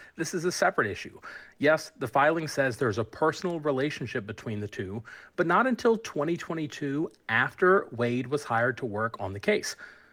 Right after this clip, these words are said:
Willis says there's no conflict of interest in the relationship, there's no financial benefit from prosecuting Trump or any other defendant,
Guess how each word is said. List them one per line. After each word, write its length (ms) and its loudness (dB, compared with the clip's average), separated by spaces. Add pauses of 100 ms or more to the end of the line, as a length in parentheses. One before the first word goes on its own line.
(140)
Willis 280 6
says 240 4
there's 240 0
no 180 0
conflict 520 -2
of 80 -4
interest 400 0
in 60 -4
the 60 -4
relationship, 840 -4
there's 240 -2
no 240 -2
financial 680 -2
benefit 640 0
from 140 -2
prosecuting 640 0
Trump 340 -2
or 120 0
any 180 0
other 200 4
defendant, 520 -2